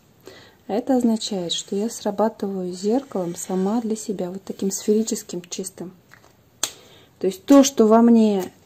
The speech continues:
накипело или назрело, и пока не полностью понято, не полностью осознанно, я начинаю осознавать, видеть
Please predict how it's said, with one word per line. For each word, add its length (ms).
накипело 1200
или 440
назрело, 840
и 60
пока 300
не 120
полностью 640
понято, 640
не 80
полностью 560
осознанно, 720
я 420
начинаю 760
осознавать, 880
видеть 460